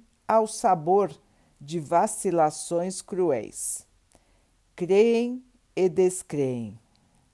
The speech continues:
ajudam e desajudam, organizam e perturbam,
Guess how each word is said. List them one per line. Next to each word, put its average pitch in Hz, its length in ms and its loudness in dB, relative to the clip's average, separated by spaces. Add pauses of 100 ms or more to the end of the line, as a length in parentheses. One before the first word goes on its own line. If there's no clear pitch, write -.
(120)
ajudam 185 880 0 (140)
e 156 100 -2
desajudam, 143 1200 2 (600)
organizam 190 1120 2 (160)
e 165 100 -6
perturbam, 139 1120 -4